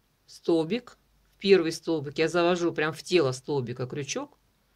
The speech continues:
посерединке. И также провязываю накид. У меня четыре петли на крючке. Теперь я провяжу все это вместе. То есть,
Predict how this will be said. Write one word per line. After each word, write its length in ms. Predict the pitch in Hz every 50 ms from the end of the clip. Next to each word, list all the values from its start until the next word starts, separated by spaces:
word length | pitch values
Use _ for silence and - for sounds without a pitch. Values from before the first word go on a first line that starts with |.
| _ _ _ _
посерединке. 880 | - - 127 - 151 143 151 147 131 147 143 143 139 - 139 131 131 - _ _ _ _ _ _ _ _ _ _ _ _ _ _ _ _
И 80 | 180
также 480 | 185 - 240 254 269 254 220 208 220 196
провязываю 720 | - - _ - 160 156 175 196 196 180 175 165 160 156
накид. 540 | 156 156 156 151 - - 143 139 - - _ _ _ _ _
У 60 | 185
меня 320 | 196 208 220 247 269 320
четыре 340 | 311 - - - 247 233 240
петли 320 | 214 - 208 - - 202 202
на 140 | 202 190
крючке. 560 | 190 185 170 165 - - - - 139 135 131 - _ _ _ _ _ _ _ _ _ _ _ _ _ _ _ _ _ _ _ _ _
Теперь 360 | - 208 208 - 302 339 359
я 100 | 339 285
провяжу 460 | - 233 220 202 208 196 185 175 175
все 220 | 170 - - 247 254
это 220 | 262 - 220 196
вместе. 640 | 160 160 151 143 139 135 - - - - 143 - - - _ _ _ _ _ _ _ _ _ _ _ _ _ _ _ _ _ _ _ _ _ _ _ _ _ _ _ _ _ _ _ _ _ _ _ _ _ _ _ _ _ _ _ _ _ _ _ _ _ _ _ _ _ _ _ _ _ _
То 200 | - 247 254 254
есть, 380 | 208 165 - - - - -